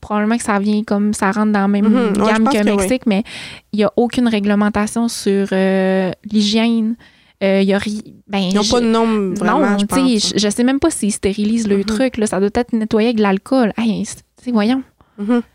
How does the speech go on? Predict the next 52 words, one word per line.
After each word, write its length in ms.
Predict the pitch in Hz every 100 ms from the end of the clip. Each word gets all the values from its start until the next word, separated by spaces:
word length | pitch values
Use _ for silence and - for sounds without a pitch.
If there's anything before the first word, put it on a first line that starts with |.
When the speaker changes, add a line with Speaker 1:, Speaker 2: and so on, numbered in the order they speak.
| -
Speaker 1:
Je 60 |
Speaker 2:
Voyons. 160 | 220 226
Speaker 1:
peux 60 | 277
pas 120 | 294
croire. 340 | - 311 302
Non, 140 | 240 285
mais 260 | 240 208
ça 180 | 214 226
fait, 140 | 220 233
moi, 120 | 349
ça 180 | 262 214
me, 180 | 214 220
ça 180 | 208
m'a 100 | 208 220
tout 60 | 233
Speaker 2:
Oh, 60 |
Speaker 1:
le 40 | 226
temps 60 | 226
Speaker 2:
oui. 60 |
Speaker 1:
scié 460 | 226 - 302 302 277
deux 220 | 262 254
jambes. 140 | 254
Speaker 2:
Mais 60 | 247
surtout 240 | 214 247
que 60 | 269
t'as 80 | 226
travaillé 280 | - 202 214
là-dedans, 440 | 190 185 233 233
Speaker 1:
Ouais. 120 | 240 254
Speaker 2:
tu 60 |
sais, 80 | 233
t'étais 260 | - 175 175
Speaker 1:
De 60 |
Speaker 2:
comme 180 | 214 233 233
Speaker 1:
voir 280 | 285 320
que 100 | -
le 120 | 240 233
mo-, 140 | 240 233
puis 160 | 214 -
au 120 | 233
final, 640 | 233 - 240 269 349 294 285
là, 140 | 302 311 _ _ _ -
ces 140 | 214
gens-là, 320 | 214 220 220 254
ils 80 |
ont 120 | 220 202
payé 280 | 202 202
le 160 | 220 202
double 280 | 202 294 262
puis 120 | 226
le 80 | 208
triple 400 | - - 285